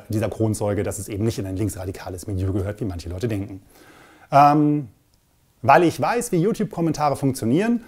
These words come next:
natürlich sind Frauen keine Minderheit. Ich habe jetzt mehrfach das Wort Minderheit benutzt und dann wird bestimmt jemand schreiben, „Ah, der Rat hält Frauen für Minderheiten, aber sind sie statistisch mehr?“ Ähm,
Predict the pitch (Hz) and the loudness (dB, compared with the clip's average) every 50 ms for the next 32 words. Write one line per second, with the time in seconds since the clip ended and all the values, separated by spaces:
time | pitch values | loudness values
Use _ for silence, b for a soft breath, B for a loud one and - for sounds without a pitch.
0 | B B B B B B B B B B _ _ - 135 135 - - 202 208 214 | B B B B B B B B B B _ _ 0 0 0 4 6 6 6 6
1 | - - 165 160 - - - 127 156 156 151 143 - - 175 175 156 151 147 139 | 4 4 2 2 2 2 2 4 4 4 4 2 2 4 4 6 8 8 8 6
2 | 135 120 123 113 98 - - 127 - 139 - 143 123 131 110 120 127 131 - 127 | 6 6 4 2 0 -4 -8 -12 -14 -6 -4 -4 -2 -2 0 0 0 0 0 -2
3 | 113 110 101 117 95 120 156 190 190 151 160 151 - 151 143 151 143 - - 120 | -4 -2 -2 0 2 4 4 4 2 0 -2 -2 0 0 0 0 0 -2 -4 -4
4 | 110 110 127 123 - - - 165 160 135 127 123 123 - - 131 - 165 180 180 | -2 -2 -2 -4 -4 -6 -4 -2 -2 -2 -4 -4 -6 -6 -8 -8 -6 -6 -6 -6
5 | 175 170 151 123 120 135 - - 135 135 - 107 104 107 107 - 151 143 143 139 | -4 -4 -2 -2 -2 -2 -2 -4 -6 -6 -6 -6 -6 -6 -2 0 0 0 0 0
6 | 135 104 107 110 110 - 107 98 110 101 113 110 - - 120 - - - - 127 | -2 -2 -4 -6 -6 -6 -6 -6 -4 -4 -4 -6 -6 -6 -10 -10 -8 -8 -8 -8
7 | - - 151 - 117 117 120 120 123 B B B B B B B - 135 135 131 | -8 -10 -10 -8 -6 -4 -4 -6 -6 B B B B B B B 6 8 8 8
8 | 131 131 127 - | 8 6 2 0